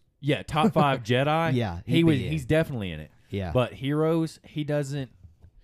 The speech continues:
Speaker 1: I'm not. He just doesn't have enough action or does enough for me
Speaker 2: To
Speaker 1: to
Speaker 2: move
Speaker 1: be,
Speaker 2: the needle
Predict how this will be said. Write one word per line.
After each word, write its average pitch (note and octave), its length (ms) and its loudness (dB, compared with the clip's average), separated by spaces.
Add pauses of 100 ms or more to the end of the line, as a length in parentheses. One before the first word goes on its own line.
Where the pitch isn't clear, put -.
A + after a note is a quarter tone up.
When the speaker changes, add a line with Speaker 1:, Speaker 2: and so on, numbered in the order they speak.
(220)
Speaker 1:
I'm B2+ 160 -4
not. D3 180 -4 (580)
He D3+ 140 -8
just C#3 240 -6
doesn't C3 340 -2 (340)
have A#2+ 260 -4
enough A2+ 280 -6
action A2 580 -8
or G#2 480 0 (300)
does A#2 300 2
enough G2+ 400 -4
for G2+ 120 -6
me F#2 380 -8 (380)
Speaker 2:
To B2+ 80 4
Speaker 1:
to A#2 60 0
Speaker 2:
move A#2+ 120 2
Speaker 1:
be, A2 60 -2
Speaker 2:
the G#2 140 -4
needle G#2+ 480 -2